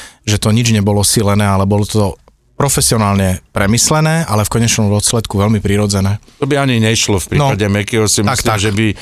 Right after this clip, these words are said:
Speaker 2: že by vytváral nejaké, nejaké umelé stratégie a nejaké veci, lebo je-,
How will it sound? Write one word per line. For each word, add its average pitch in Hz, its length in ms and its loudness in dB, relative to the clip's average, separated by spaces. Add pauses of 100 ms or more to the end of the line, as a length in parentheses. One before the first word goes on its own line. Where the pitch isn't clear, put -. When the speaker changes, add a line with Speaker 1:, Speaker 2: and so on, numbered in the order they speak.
(300)
Speaker 2:
že 104 80 0
by 107 80 0
vytváral 107 640 0
nejaké, 101 640 -2
nejaké 104 400 -2
umelé 107 400 0
stratégie 104 1040 0
a 92 400 -2
nejaké 101 320 -2
veci, 104 320 -2
lebo 110 320 0 (400)
je-, 135 320 0